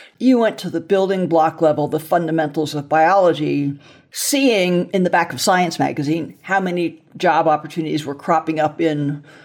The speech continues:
like you said, medicine and clinical and biotech, big arena, not yet seeing anything in ocean. So I'm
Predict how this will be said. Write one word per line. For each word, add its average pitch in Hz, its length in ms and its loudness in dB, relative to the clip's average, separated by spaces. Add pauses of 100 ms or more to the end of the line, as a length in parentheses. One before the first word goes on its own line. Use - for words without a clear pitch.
(240)
like 165 160 -2
you 190 60 -4
said, 165 280 0
medicine 165 480 0
and 135 120 -4
clinical 165 500 -4
and 139 140 -4
biotech, 156 600 0 (300)
big 247 180 4
arena, 170 640 0 (300)
not 262 300 2
yet 277 160 2
seeing 226 320 2
anything 190 400 0
in 165 120 0
ocean. 208 580 -2 (1120)
So 208 680 2 (280)
I'm 202 240 2